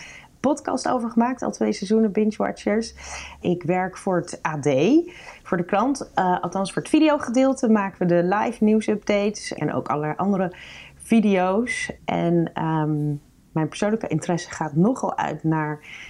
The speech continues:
de wereld van glitter, glamour, Hollywood en, en show. Dus, eh, daar vertel ik ook af en toe, eh, wat over in, eh, in de live news updates. En verder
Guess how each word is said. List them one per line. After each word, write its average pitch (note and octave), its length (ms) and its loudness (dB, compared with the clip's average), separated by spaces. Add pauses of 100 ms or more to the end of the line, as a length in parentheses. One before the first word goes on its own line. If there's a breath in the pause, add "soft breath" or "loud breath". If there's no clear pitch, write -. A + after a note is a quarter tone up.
(140 loud breath)
de E3 140 2
wereld G3 420 2
van E3+ 480 0
glitter, G3+ 560 0
glamour, F#3+ 540 2
Hollywood F3 520 2
en, D#3 460 2
en C#3+ 220 -2
show. B3 460 2
Dus, F3 340 -2
eh, - 220 -4
daar F3+ 160 0
vertel F3 220 -2
ik E3+ 140 -2
ook D#3+ 140 -2
af E3 160 -2
en - 60 -20
toe, F3 360 2
eh, D#3 140 0 (540 loud breath)
wat D3+ 300 -4
over E3 300 0
in, F3 320 2
eh, E3 280 0
in G#3 140 2
de F#3+ 80 2
live F3 240 0
news G3+ 260 2
updates. G3 600 -2
En F3+ 180 0
verder F#3+ 480 0